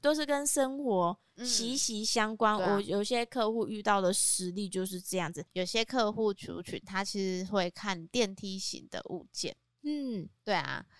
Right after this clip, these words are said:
Speaker 2: 那其实现在电梯型的物件
Speaker 1: 电梯别墅。
Speaker 2: 越来越常见了。
Speaker 1: 嗯，真的呢。
Speaker 2: 因为现在那个土地成本比较高，其实蛮多建商他开始在盖的时候，基本上都会有附电梯了。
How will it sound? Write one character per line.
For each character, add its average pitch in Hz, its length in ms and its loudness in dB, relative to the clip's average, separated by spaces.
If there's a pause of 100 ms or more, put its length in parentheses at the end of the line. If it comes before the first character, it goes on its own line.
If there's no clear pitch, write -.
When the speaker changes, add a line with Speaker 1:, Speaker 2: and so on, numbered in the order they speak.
(240)
Speaker 2:
那 370 120 0
其 285 180 0
实 277 80 2
现 302 160 0
在 294 120 0
电 269 320 0
梯 247 260 -4
型 180 260 -6
的 175 160 -6
物 - 80 -12
件 - 0 -
Speaker 1:
电 277 200 6
梯 262 120 2
别 214 280 4
墅。 196 400 -4
Speaker 2:
越 269 180 -2
来 175 200 -2
越 196 160 2
常 - 220 -8 (100)
见 139 340 -6
了。 202 180 -16 (300)
Speaker 1:
嗯， 208 240 -2
真 233 160 0
的 294 60 0
呢。 285 60 4
Speaker 2:
因 285 40 2
为 - 80 -2
现 269 280 -2
在 240 260 -2
那 226 140 -8
个 185 320 2
土 175 260 -4
地 196 220 -6
成 170 280 -2
本 160 220 0
比 147 80 -8
较 151 180 -4 (140)
高， 110 260 -2
其 - 160 -4
实 202 80 -4
蛮 185 340 -4
多 196 200 4
建 180 340 2
商 175 240 0
他 175 380 0
开 190 220 2
始 - 120 -10
在 175 200 0
盖 170 240 0
的 151 40 -2
时 165 140 -4
候， 165 100 2
基 240 220 -2
本 220 180 2
上 208 200 0
都 202 180 6
会 208 160 6
有 175 160 8
附 175 300 -4
电 156 340 -2
梯 90 380 -10
了。 69 180 -4